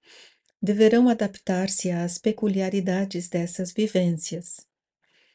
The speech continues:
A escolha da terminologia deve levar em conta que já no mundo elemental a vivência transcorre bem diferentemente do que no mundo sensorial.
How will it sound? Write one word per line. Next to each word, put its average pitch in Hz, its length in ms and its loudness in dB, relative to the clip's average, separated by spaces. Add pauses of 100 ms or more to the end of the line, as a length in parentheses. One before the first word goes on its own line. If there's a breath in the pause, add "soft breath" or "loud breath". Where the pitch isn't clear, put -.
(320)
A 165 80 0
escolha 175 600 2
da 170 160 -2
terminologia 175 1000 0
deve 175 300 0
levar 185 320 0
em 170 160 0
conta 185 580 0 (640 soft breath)
que 214 160 -2
já 233 320 4
no 220 140 4
mundo 202 360 2
elemental 180 760 0
a 175 40 -2
vivência 196 640 0
transcorre 190 720 -2
bem 196 240 0
diferentemente 214 1040 0
do 165 140 -2
que 175 160 -6
no 185 160 2
mundo 185 380 0
sensorial. 175 840 -4